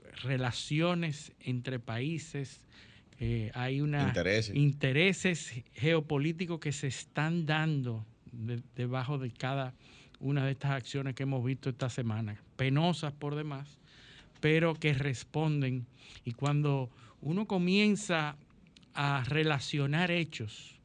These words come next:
Speaker 1: y a ver cómo coinciden hechos,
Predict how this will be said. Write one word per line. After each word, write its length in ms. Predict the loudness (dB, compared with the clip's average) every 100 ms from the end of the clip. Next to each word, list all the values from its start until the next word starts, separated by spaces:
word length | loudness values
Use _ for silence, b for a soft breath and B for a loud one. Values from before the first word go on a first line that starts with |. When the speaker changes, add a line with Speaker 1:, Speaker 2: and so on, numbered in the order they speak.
| B B B B -8
Speaker 1:
y 180 | -4 -2
a 120 | 0
ver 420 | 2 2 2 -4 B B -2
cómo 380 | 2 2 0 0
coinciden 920 | 0 2 0 -2 -2 0 2 2 2
hechos, 580 | 2 0 -2 -6 -8